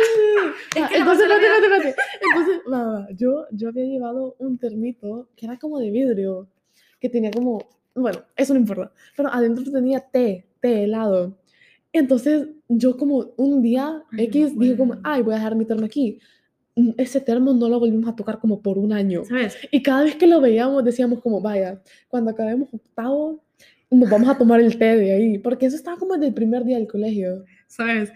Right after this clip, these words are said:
Speaker 1: En la pandemia.
Speaker 2: Eso está-, espérate, eso estaba como el primer día del colegio. Y al final, yo sé, eso decíamos, "Al final de octavo nos lo vamos a tomar". Y esa cosa sigue ahí. Y te juro que cuando
Speaker 1: ¿Crees
Speaker 2: regresemos,
Speaker 1: que sigue ahí?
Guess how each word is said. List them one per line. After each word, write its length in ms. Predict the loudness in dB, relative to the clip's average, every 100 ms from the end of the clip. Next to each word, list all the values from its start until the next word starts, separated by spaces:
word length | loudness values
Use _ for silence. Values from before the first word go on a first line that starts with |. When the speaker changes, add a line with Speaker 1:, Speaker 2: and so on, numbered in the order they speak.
| -20 -8
Speaker 1:
En 120 | -2
la 80 | -2
pandemia. 300 | -2 -2 2
Speaker 2:
Eso 140 | 4
está-, 160 | 4 4 2
espérate, 400 | 2 4 2 -2 -8 -2
eso 140 | 0
estaba 240 | 0 -4
como 220 | -4 -2 -2
el 100 | -2
primer 300 | -2 0 0
día 160 | 0
del 100 | -2
colegio. 540 | 0 -2 0 -2 -4 -4
Y 80 | -2
al 120 | 0
final, 260 | 0 -2 0
yo 140 | -4
sé, 180 | -4 -8 _ -6
eso 200 | -4 0
decíamos, 400 | -2 0 -6 -4
"Al 100 | -4
final 180 | -2 -2
de 80 | -2
octavo 240 | -4 -4
nos 100 | -4
lo 100 | -2
vamos 180 | -4 -4
a 20 |
tomar". 260 | -6 -6 -8 -12 -20 -4
Y 100 | -4
esa 180 | -2 -6
cosa 200 | -4 -2
sigue 200 | 2 4
ahí. 340 | 4 4 2
Y 100 | 0
te 120 | 2 2
juro 240 | 0 0
que 100 | 0
cuando 280 | 0 0 0
Speaker 1:
¿Crees 140 | -2
Speaker 2:
regresemos, 440 | -4 -6 0 0 0
Speaker 1:
que 80 |
sigue 200 | -2 -4 -6
ahí? 220 | -10